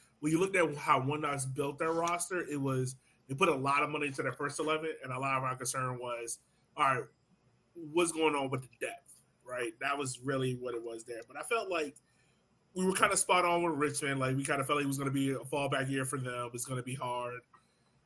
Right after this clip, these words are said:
Greenville was kinda pretty much the same. I think the one that I think a lot of us probably hit on and got, I mean, it was injuries that really took him out, was Tormenta.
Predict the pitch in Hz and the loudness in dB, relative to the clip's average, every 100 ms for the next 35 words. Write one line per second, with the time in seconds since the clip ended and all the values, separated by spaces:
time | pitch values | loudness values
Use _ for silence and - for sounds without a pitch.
0 | _ _ _ _ - 131 170 185 175 170 | _ _ _ _ -12 2 6 6 6 4
1 | 160 170 165 156 165 160 151 143 - 156 | 4 4 4 4 0 -2 0 0 0 0
2 | 135 135 135 135 - _ - 190 320 240 | -2 -2 -4 -6 -12 _ -8 -4 2 2
3 | 214 233 196 160 151 151 175 165 - 139 | 4 2 2 0 -2 -2 -4 -4 -4 -4
4 | 131 139 226 262 269 - 262 262 254 269 | -2 2 4 4 0 0 0 0 0 2
5 | 269 269 - 156 139 131 147 139 135 - | 2 0 0 -2 -4 -6 -4 -4 -4 -6
6 | 151 143 131 131 - 160 143 175 170 143 | -4 -2 -2 -4 2 2 2 0 0 0
7 | 135 135 127 131 135 139 135 139 131 131 | 0 -2 -2 -4 -4 -4 -4 -2 -4 -4
8 | 143 135 135 131 | -4 -2 -2 -4